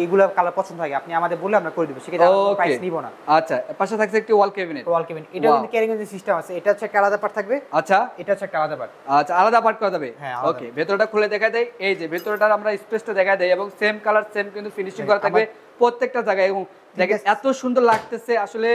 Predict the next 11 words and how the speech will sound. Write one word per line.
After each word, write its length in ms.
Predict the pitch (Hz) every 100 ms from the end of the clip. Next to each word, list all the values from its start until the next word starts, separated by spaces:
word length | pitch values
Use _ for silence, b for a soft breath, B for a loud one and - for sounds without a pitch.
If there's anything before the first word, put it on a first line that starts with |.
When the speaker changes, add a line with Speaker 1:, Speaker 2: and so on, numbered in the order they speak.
| 240 208
Speaker 2:
না 80 | 214
দেখলে 300 | 185 220 240
আসলে 260 | 226 233 240 247 B -
বুঝতে 260 | 170 190 247
পারেন। 180 | 226 214
অবশ্যই 380 | 202 220 247 247
শোরুমে, 320 | 220 220 220 240 -
শোরুমে 280 | 202 214 226 196
আসার 200 | 226 220
চেষ্টা 200 | 214 214
করবেন। 300 | 202 196 233